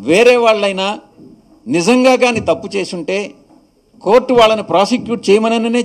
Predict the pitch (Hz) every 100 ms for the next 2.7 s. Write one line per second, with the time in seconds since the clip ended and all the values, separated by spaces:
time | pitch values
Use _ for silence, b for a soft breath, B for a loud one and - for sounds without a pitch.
0 | 170 131 127 92 _ _ _ 196 151 160
1 | 190 190 - _ _ - - 147 180 -
2 | 160 190 - 220 - 170